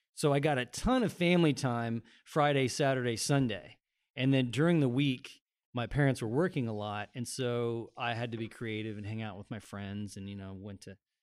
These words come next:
uh, you know, daycare, you know, that kind of thing. Um, and my family was very, very supportive of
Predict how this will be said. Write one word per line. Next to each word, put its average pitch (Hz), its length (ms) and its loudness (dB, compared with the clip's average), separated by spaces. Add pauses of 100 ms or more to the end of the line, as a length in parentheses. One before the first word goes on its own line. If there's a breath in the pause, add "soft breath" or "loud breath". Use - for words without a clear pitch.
(320)
uh, 113 160 -4
you 135 100 -4
know, 101 80 -8
daycare, 113 600 -4
you 110 100 -4
know, 104 80 -6
that 113 160 -8
kind 101 160 -10
of 87 80 -16
thing. 95 240 -14 (480)
Um, 104 500 0 (260)
and 131 400 4 (600)
my 143 240 4
family 247 640 0
was 143 200 2
very, 196 640 -2
very 165 680 0
supportive 135 600 2
of 110 160 -4